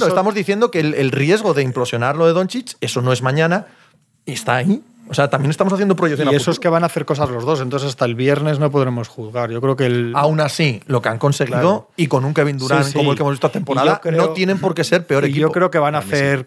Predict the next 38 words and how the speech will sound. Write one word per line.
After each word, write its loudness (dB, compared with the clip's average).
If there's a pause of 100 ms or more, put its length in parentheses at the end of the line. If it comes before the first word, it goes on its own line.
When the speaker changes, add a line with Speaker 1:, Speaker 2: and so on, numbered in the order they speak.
Speaker 1:
algo 0
importante, -2
además, 0
¿eh? 0
No 4
algo 2
pequeño. -4
Yo -16
creo -8
que -4
van -2
a -2
hacer -2
algo 0
importante -2
y -4
creo -4
que 0
el 0
jueves 0
a 2
las -2
nueve 0
y -4
cinco -2
de 2
la 0
noche -2
van 4
a 0
tener -4 (160)
un -6
equipo 0
muy 2
majo, -6
los -12
Nets. -14
De -20